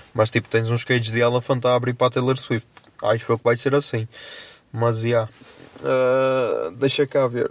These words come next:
Deixa eu procurar. A ver se há, a ver se os bilhetes para o Rock in Rio se já estão à venda. Rock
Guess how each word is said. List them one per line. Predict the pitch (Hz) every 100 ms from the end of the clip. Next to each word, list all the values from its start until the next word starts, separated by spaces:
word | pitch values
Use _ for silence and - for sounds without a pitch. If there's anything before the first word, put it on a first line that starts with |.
| -
Deixa | 135 -
eu | 135
procurar. | - 135 - 131 139 147 147 147 147 -
A |
ver | 135 139
se | 143
há, | 135 -
a | 131
ver | 135
se | -
os | 127
bilhetes | 123 131 -
para | 123
o | 117
Rock | 117
in | 117
Rio | 117 127 123
se | 117 -
já | 123
estão | 117 120
à | 113
venda. | 110 110 - _ - - - - - _ _
Rock | - - 117 123